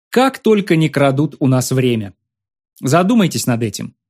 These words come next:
Вот что писал римский философ-стоик Сенека больше двух тысяч лет назад: "Мы бдительны, охраняя отцовское наследство, но как дойдёт до траты времени,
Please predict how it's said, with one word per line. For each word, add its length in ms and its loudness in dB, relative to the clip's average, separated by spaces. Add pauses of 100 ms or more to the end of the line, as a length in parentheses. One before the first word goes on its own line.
(560)
Вот 240 0
что 160 -2
писал 420 0
римский 380 0
философ-стоик 920 0
Сенека 600 0
больше 400 0
двух 320 -2
тысяч 380 -4
лет 180 0
назад: 500 -2 (460)
"Мы 300 2
бдительны, 720 0
охраняя 600 0
отцовское 640 -2
наследство, 920 -2
но 160 2
как 260 -2
дойдёт 400 0
до 140 2
траты 340 0
времени, 540 0